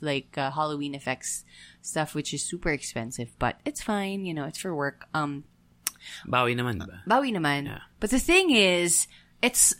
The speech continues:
Speaker 1: almost sold out. Like, a lot of people went crazy this Halloween,
Speaker 2: Yeah.
Speaker 1: and the guy in the counter said,
Speaker 2: Joker.
Speaker 1: "Ma'am."
Speaker 2: Dahil sa Joker.
Speaker 1: Oh, Joker. Alam mo yun, mga ganun. "Ma'am,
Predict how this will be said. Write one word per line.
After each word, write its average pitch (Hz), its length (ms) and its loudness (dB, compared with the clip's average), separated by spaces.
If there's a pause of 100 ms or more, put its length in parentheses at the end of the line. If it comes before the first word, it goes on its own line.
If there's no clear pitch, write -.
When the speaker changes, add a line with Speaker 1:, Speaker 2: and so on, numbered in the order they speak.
(120)
Speaker 1:
almost 277 480 8
sold 214 280 4
out. 175 380 4
Like, 202 180 2
a 220 80 6
lot 233 180 8
of 349 100 2
people 302 280 4
went 247 240 4
crazy 240 400 4
this 214 240 2
Halloween, 196 600 2
Speaker 2:
Yeah. 120 120 0
Speaker 1:
and 202 140 2
the 208 100 2
guy 190 400 4
in 233 80 -4
the 208 80 -2
counter 180 560 0
said, 175 320 2 (400)
Speaker 2:
Joker. 311 360 10
Speaker 1:
"Ma'am." 233 220 0 (160)
Speaker 2:
Dahil 98 220 -8
sa - 100 -20
Joker. 92 140 -2
Speaker 1:
Oh, 277 120 8
Joker. 294 440 4 (160)
Alam 262 160 4
mo 247 80 0
yun, 247 160 0
mga 269 160 2
ganun. 214 240 2 (240)
"Ma'am, 294 320 6